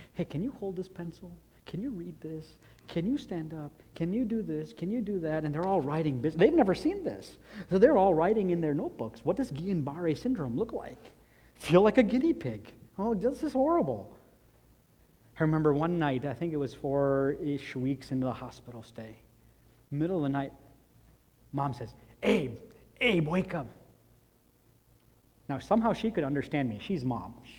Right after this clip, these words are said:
She can translate anything. She says, "Abe, wake up." I said, "What time is it?" "It's three o'clock in the morning." "Mom, can't it wait till morning?" So I throw the covers back on. I go to bed next, next night. Same time, three o'clock in the morning. "Abe,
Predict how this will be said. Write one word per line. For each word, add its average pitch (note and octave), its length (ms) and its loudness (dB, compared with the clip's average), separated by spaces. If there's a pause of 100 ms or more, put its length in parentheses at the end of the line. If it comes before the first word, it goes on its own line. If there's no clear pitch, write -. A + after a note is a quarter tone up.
(280)
She F#3+ 100 -2
can D3 100 -6
translate A2+ 400 -6
anything. G2+ 280 -10 (760)
She - 140 -6
says, D3 300 -4 (400)
"Abe, F#3 180 6
wake D#3+ 240 2
up." F#3 120 -6
I C3 60 -8
said, D#3+ 180 -14
"What B3+ 120 -8
time E4 240 -2
is D4+ 140 0
it?" A#2+ 120 -8
"It's - 160 -12
three G#3 180 -6
o'clock F3+ 260 -4
in E3 60 -2
the E3 40 -2
morning." E3 220 -4 (360)
"Mom, G4+ 380 12 (260)
can't A#4+ 300 12
it F#4+ 80 2
wait F4 180 12
till F4 140 8 (360)
morning?" F#4+ 400 12
So C4+ 120 10
I A#3+ 60 12
throw B3+ 160 8
the A#3 80 8
covers A3+ 280 8
back A3 220 6
on. A3+ 100 4
I A#3 60 6
go C#4 120 8
to D4+ 60 8
bed D4 440 2
next, - 220 -2 (120)
next F#3+ 240 -6
night. D#3+ 320 -6 (800)
Same D#3+ 320 -2
time, F3+ 180 0
three C#3 140 2
o'clock D#3+ 200 -6
in D#3 80 -2
the C3+ 60 -4
morning. B3 380 6
"Abe, C3 200 -6